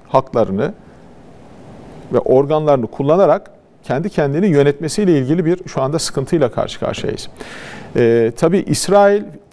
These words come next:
iki devletli çözümü özellikle Netanyahu'nun olduğu dönemde unutturarak,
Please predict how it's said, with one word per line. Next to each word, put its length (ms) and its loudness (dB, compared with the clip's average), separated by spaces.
iki 200 -6
devletli 400 2
çözümü 380 -2
özellikle 540 0
Netanyahu'nun 460 0
olduğu 300 2
dönemde 320 2
unutturarak, 800 2